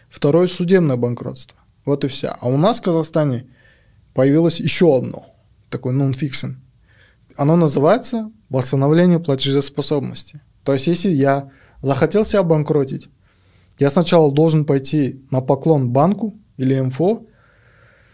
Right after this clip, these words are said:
сначала сказать: «Ребята, я хочу там обанкротиться, но для начала, чтобы мне дали право обанкротиться, мне должно, вы должны дать мне письменное там разрешение». А банк,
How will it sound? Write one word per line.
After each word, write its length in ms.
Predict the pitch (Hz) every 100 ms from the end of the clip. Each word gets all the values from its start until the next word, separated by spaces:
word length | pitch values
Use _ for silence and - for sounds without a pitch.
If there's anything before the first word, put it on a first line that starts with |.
| _ _ _ _
сначала 300 | - 202 180
сказать: 280 | 185 170 143
«Ребята, 380 | 165 208 208 160
я 240 | 156 175
хочу 360 | 175 165 - 185
там 260 | 143 127
обанкротиться, 800 | 127 143 156 254 277 220 - 196 - - _ - - - _ _
но 200 | 151 180
для 260 | 143 143 156
начала, 540 | 165 165 233 233 156 131 - _ _ _ _
чтобы 1040 | - - 147 143 131 123 123 120 120 123 - - _ _
мне 260 | 143 165 165
дали 220 | 156 147
право 340 | 139 160 147
обанкротиться, 680 | 139 139 143 233 254 - 160
мне 200 | 143 160
должно, 480 | 156 156 160 131 - - _ _ _
вы 120 | 131 160
должны 280 | 165 170
дать 200 | 170 151
мне 120 | 156 135
письменное 520 | 185 - 165 147 131
там 260 | 131 120
разрешение». 680 | 123 135 139 127 147 127 123 _ _ _ _ _ _ _ _ _ _ _ _ _ _ _ _ -
А 460 | 131 135 139 131 123
банк, 580 | 143 143 196 196 -